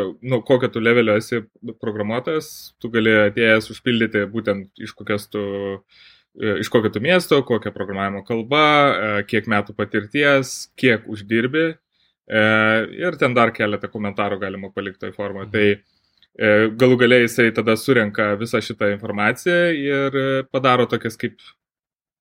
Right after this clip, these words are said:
Speaker 1: kaip video ap-, išvadų apie, apie visą šitą, e, kaip sakant, dalyką ir apie tos atlyginimus. Tai, tai jo, tai jau tai vyksta keletą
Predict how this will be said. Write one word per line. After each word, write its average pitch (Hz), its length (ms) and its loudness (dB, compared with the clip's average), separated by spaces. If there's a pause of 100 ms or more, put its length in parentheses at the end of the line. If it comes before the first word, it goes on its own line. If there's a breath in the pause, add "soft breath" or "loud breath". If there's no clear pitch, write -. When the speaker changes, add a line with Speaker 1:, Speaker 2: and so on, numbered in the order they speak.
(220)
Speaker 1:
kaip - 120 -14
video 117 460 4 (140)
ap-, 107 260 -4
išvadų 117 720 0
apie, 104 300 -6
apie 101 380 -4
visą 107 240 -6
šitą, 104 300 -8 (720 soft breath)
e, 92 260 -14
kaip - 160 -16
sakant, 98 400 -8 (240)
dalyką 113 500 2
ir 104 180 2
apie 101 280 -6
tos - 280 -14
atlyginimus. 107 680 -6
Tai, 101 200 -4 (760)
tai 127 80 6
jo, 123 140 6
tai 117 180 2
jau 120 140 6 (160)
tai 131 240 2
vyksta 123 360 2
keletą 117 460 2